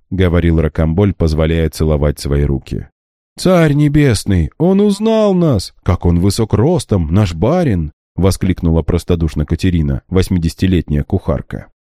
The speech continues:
«Конечно, я узнал вас, мои друзья. Но где же Антон, мой старый Антон? Антон в городе. В городе Г? Но мы сами приехали из Г и не встретили его.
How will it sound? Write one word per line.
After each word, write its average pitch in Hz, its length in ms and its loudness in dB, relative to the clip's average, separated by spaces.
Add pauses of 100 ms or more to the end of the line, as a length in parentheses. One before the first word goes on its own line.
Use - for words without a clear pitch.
(560)
«Конечно, 127 460 2
я 127 180 4
узнал 107 400 2
вас, 98 200 2
мои 82 160 2
друзья. 71 540 -2 (180)
Но 110 200 2
где 110 240 2
же 117 140 2
Антон, 113 640 0
мой 80 240 0
старый 135 520 0
Антон? 87 680 0 (160)
Антон 147 480 0
в 180 80 -4
городе. 120 680 2 (240)
В 82 160 -4
городе 98 440 2
Г? 107 280 0 (200)
Но 101 160 2
мы 101 160 2
сами 117 300 2
приехали 92 500 2
из 87 160 2
Г 104 240 0
и 104 220 0
не 98 180 2
встретили 156 520 -2
его. 73 380 0